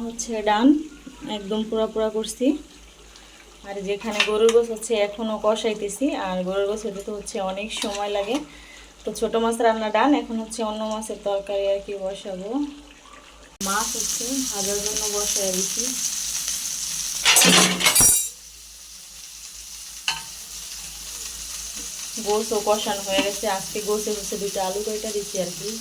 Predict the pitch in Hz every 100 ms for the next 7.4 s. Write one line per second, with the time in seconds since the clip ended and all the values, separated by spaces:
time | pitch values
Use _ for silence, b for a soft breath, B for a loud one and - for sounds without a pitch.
0 | - 214 190 185 202 208 185 175 - 196
1 | - - - _ _ - - - - -
2 | - - - - - 233 214 214 226 -
3 | 254 262 269 277 262 277 247 247 240 240
4 | 262 240 240 240 240 262 294 269 226 -
5 | 240 233 226 226 - 220 214 214 208 208
6 | 214 - 277 240 190 185 185 185 202 226
7 | 208 208 -